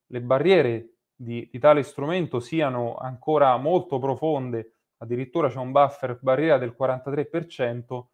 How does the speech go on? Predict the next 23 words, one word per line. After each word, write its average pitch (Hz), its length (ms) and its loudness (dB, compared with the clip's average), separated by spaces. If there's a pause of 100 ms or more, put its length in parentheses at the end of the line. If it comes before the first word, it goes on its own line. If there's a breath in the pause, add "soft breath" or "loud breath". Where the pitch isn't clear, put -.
(540)
e, 147 280 -2
eh, 123 680 -2 (200)
nonostante 147 600 0
ciò 127 360 2 (640)
il, 123 300 -4
lo 120 460 2
strumento 131 640 -2
pagherebbe 131 800 0 (140)
a 131 120 -6
scadenza, 120 920 0 (340)
eh, 117 440 -6
una 135 220 -2
performance 123 1120 -2 (260)
del, 117 420 -4
dell'otto 139 500 2
punto 127 340 -6
zero 131 280 -2
quattro 123 380 2
per 123 160 -6
cento 120 720 -8 (100)
in, 120 280 -8
eh, 113 640 -4
annualizzata. 110 840 -4